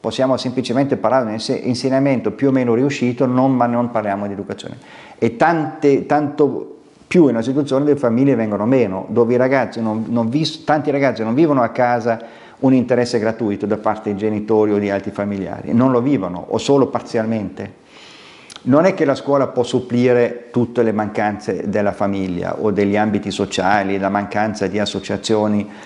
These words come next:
eh, sportive, di scout, di tutto quello che una volta era di per sé un agente educativo molto forte. Però l'insegnante può comunicare al ragazzo un interesse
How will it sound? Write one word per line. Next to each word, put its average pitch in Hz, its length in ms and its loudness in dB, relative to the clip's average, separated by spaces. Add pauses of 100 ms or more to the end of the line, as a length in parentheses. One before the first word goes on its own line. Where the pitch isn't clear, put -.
(160)
eh, - 80 -6
sportive, 113 720 2
di 101 120 0
scout, 107 580 2
di 101 160 -4
tutto 127 240 -2
quello 110 260 2
che 107 120 -6
una 104 120 0
volta 110 340 2
era 110 320 2
di 101 180 -2
per 110 240 -2
sé 147 160 2
un 113 120 0
agente 104 360 -4
educativo 101 420 -2
molto 101 280 -2
forte. - 380 -6 (520)
Però 139 340 6
l'insegnante 127 840 0
può - 680 2 (720)
comunicare 165 760 2
al 95 40 -6
ragazzo 147 480 0
un 131 100 2
interesse - 680 -6